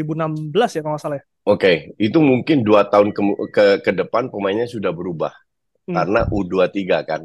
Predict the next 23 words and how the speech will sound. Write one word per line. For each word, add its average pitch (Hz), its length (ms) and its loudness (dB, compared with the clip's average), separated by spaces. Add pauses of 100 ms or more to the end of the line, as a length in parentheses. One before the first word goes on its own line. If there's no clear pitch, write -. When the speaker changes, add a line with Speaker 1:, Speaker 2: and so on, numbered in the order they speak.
(120)
Speaker 2:
Jadi 82 240 -6
mungkin 101 320 -4
dengan 95 320 0
pemain 98 260 2
yang 95 220 0
berbeda, 78 520 -4
itu 82 160 -8
satu. 78 520 -4 (640)
Kalau 92 380 0
kita 101 360 -2
bicara 98 380 0
dia 92 320 -4
kebobolan 92 640 -4
nol. 78 320 -8
Nah, 90 160 -4 (160)
Korea 113 400 0
waktu 147 300 0
lawan 113 260 0
kita 110 320 -4
juga 95 240 -4
kebobolan 82 560 -6
nol. 85 160 -6 (1200)
Speaker 1:
Hmm. 170 160 -8